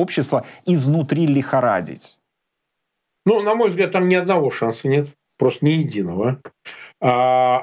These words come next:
Speaker 2: оно не увеличится, не масштабируется в размерах, э, там, в связи с какой-то даже новой мобилизацией, потому что там нет политического ядра,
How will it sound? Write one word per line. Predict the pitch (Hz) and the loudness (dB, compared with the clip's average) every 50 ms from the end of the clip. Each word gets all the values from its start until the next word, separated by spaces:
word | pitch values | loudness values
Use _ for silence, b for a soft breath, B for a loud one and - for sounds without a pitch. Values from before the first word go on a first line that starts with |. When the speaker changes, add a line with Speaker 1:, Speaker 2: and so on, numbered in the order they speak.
| 123 123 | 0 0
Speaker 2:
оно | 135 170 214 220 | 2 2 2 2
не | 202 190 196 190 190 185 | 0 0 2 2 2 2
увеличится, | 180 175 175 190 185 185 160 170 - - - 139 135 131 | 2 0 0 0 0 0 0 -2 -6 -2 0 2 2 2
не | 131 139 | 2 2
масштабируется | 143 147 143 143 - 170 160 147 139 127 120 113 - - 120 | 2 2 2 2 0 0 2 2 0 0 0 -2 0 0 0
в | 117 113 110 107 117 | 2 2 0 0 2
размерах, | 120 127 123 123 147 160 160 143 127 - - 120 | 2 2 2 2 2 2 2 2 0 -4 -6 -4
э, | 117 110 107 107 107 107 104 104 101 101 101 101 101 101 101 101 101 98 98 98 98 98 98 95 - - _ _ | -2 -2 -2 -2 -2 -2 -2 0 -2 -2 -2 -2 -2 -2 0 0 0 -2 -2 -2 -2 -4 -4 -6 -10 -16 _ _
там, | - 95 90 85 | -4 -4 -4 -4
в | - | -2
связи | - 120 127 127 135 131 123 113 | 0 0 2 2 2 2 2 0
с | 117 - - - _ | -2 -6 -12 -10 _
какой-то | - 98 - - 117 - | -6 -4 0 0 -2 0
даже | 113 123 120 113 113 | 0 0 0 0 0
новой | 131 143 135 120 110 104 | 0 2 2 0 -2 -2
мобилизацией, | 104 104 104 104 110 113 117 113 156 190 196 - - 202 185 B B B B B B B B B B | -4 -4 -2 -2 0 0 2 2 2 0 0 -2 -2 -2 -2 B B B B B B B B B B
потому | - 175 208 254 285 262 | -4 -2 -2 -2 -2 -2
что | 208 240 | -4 0
там | 233 240 240 247 | 0 0 0 0
нет | 269 254 - - | -2 -4 -2 0
политического | 220 202 196 202 202 175 - - 180 175 | 0 0 0 -2 -4 -8 -2 0 0 2
ядра, | 175 180 156 151 123 101 | 2 2 2 0 -2 -2